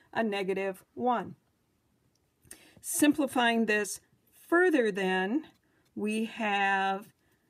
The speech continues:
our I squared, which is the negative one, which is gonna make this a negative twenty. And I'm gonna put that in front.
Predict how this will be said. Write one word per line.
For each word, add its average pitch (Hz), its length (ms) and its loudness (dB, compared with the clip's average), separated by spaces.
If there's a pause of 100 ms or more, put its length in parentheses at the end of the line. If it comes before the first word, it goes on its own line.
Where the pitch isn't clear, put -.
(540)
our 190 340 2
I 233 580 2 (220)
squared, 226 720 0
which 202 240 -4
is 196 160 -4
the 247 100 0
negative 233 460 2
one, 208 480 -2
which 226 160 -10
is 185 100 -6
gonna 196 200 -4
make 202 240 -6
this 196 180 -4
a 208 60 -2
negative 196 440 -4
twenty. 247 800 -4 (560)
And 185 80 -8
I'm 190 120 -4
gonna 214 160 -2
put 233 240 -6
that 233 280 2
in 233 300 -4
front. 220 640 -4